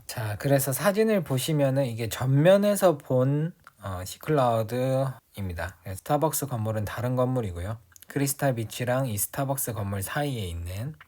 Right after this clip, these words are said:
저 건물이 시클라우드. 요거는 해운대 해수욕장 쪽에서 바라보는,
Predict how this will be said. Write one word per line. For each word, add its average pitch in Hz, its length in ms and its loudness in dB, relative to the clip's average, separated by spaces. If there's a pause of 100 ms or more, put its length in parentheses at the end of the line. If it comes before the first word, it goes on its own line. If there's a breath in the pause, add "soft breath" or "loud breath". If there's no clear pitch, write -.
(480)
저 95 220 -10
건물이 95 600 -6
시클라우드. 98 720 -8 (1040 soft breath)
요거는 110 500 -2
해운대 165 320 0
해수욕장 190 840 0
쪽에서 190 480 -2
바라보는, 104 560 -4